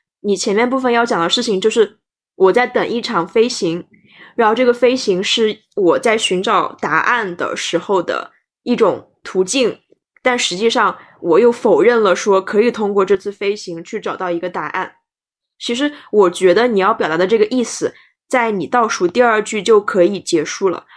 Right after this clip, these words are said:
说就好像这次飞行，我明知并不可能带我去到我真正想去的地方，其实到这里就可以结束。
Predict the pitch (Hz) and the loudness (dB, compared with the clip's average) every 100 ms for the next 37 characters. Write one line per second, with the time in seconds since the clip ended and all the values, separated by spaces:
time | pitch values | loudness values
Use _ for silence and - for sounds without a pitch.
0 | - - 214 240 196 165 208 202 208 202 | -6 -2 2 2 2 0 -2 0 -2 -2
1 | 196 202 208 180 160 165 - - 196 185 | 0 0 0 -2 -4 -8 -12 -2 0 2
2 | 180 202 226 233 220 214 214 180 170 202 | 0 -4 -4 -2 -2 -2 -2 -4 -2 -2
3 | 190 151 - 208 196 180 202 196 208 165 | -2 -4 -6 -2 0 0 0 0 -2 -4
4 | 151 196 202 214 214 - - - 247 262 | -4 -4 -2 -2 -2 -4 -10 0 2 2
5 | 262 220 262 240 - 185 208 294 262 - | 2 0 -2 -4 0 0 2 0 0 -2